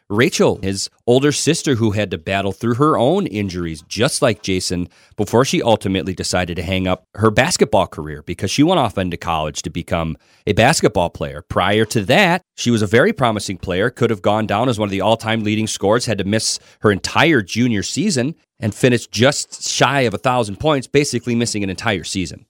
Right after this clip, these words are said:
So Rachel Williamson, a really great athlete in her own. They're both now out of college.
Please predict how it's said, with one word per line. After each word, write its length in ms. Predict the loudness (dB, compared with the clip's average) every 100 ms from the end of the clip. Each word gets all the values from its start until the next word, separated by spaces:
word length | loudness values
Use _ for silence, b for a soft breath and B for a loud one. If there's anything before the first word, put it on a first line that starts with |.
| _ _ _
So 120 | 4
Rachel 340 | 4 4 2
Williamson, 480 | 0 -2 -4 -4 -6
a 40 |
really 280 | -4 -2 -2
great 200 | 0 0
athlete 320 | 2 0 -4 -4
in 100 | -2
her 120 | 2
own. 240 | 2 0 b b
They're 120 | -6
both 440 | 4 4 4 -6 _ _
now 240 | 0 0 2
out 160 | 2
of 100 | 2
college. 560 | 0 2 2 0 -6 -16